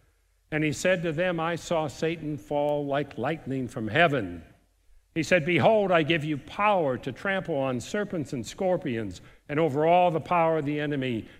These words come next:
and nothing, nothing, nothing is gonna hurt you. I've given you that authority. Nevertheless, don't rejoice in that, that the demons submit to you, but rejoice that your names are written in heaven."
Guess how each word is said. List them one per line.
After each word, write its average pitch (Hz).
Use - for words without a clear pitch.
and 143
nothing, 135
nothing, 147
nothing 156
is 131
gonna 135
hurt 139
you. 123
I've 120
given 156
you 139
that 123
authority. 120
Nevertheless, 151
don't 151
rejoice 131
in 110
that, 156
that 113
the 113
demons 135
submit 104
to 117
you, 110
but 160
rejoice 202
that 160
your 185
names 165
are 123
written 143
in 135
heaven." 117